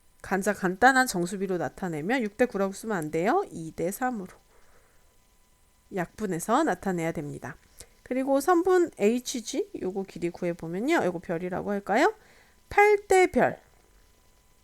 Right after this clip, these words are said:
이게 이 대 삼이 되어야 되죠? 그러면 요렇게 해주면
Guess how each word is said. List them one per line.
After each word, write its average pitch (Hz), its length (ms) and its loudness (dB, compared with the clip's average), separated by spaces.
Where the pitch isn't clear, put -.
이게 262 520 4
이 180 160 -4
대 220 240 2
삼이 294 320 0
되어야 180 360 0
되죠? 170 280 0
그러면 - 480 -8
요렇게 - 380 -6
해주면 233 580 0